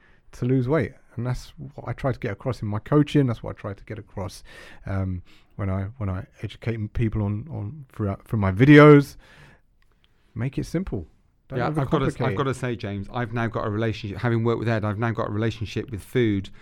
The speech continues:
Speaker 2: that goes something along the lines of, "Yes, that piece of cheesecake, that's forty-five minutes on the treadmill, and I just have to trade one off against the other." But,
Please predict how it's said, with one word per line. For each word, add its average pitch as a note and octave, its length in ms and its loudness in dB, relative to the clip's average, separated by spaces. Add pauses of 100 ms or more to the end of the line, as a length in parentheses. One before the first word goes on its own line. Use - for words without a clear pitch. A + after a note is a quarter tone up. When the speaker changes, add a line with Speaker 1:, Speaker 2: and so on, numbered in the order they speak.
(260)
Speaker 2:
that A#2 140 -6
goes A2+ 220 0
something A2+ 300 -4
along G#2+ 280 -2
the G#2+ 60 -2
lines G#2 300 -2
of, G2 240 -6
"Yes, A2 260 -6
that C3 220 -6
piece A2+ 280 -4
of G#2 220 -6
cheesecake, G2+ 640 -6 (240)
that's - 220 -6
forty-five G2 600 -6
minutes G2+ 240 -6
on F#2 100 -6
the F#2 60 -8
treadmill, F2 440 -8
and G2+ 100 -6
I G#2+ 140 0
just G#2+ 200 -8
have A#2 120 -6
to G#2 80 -14
trade A2 280 -4
one G#2+ 140 -4
off G2+ 160 -6
against G2+ 260 -8
the A2 80 -2
other." F#2 280 -6
But, - 200 -6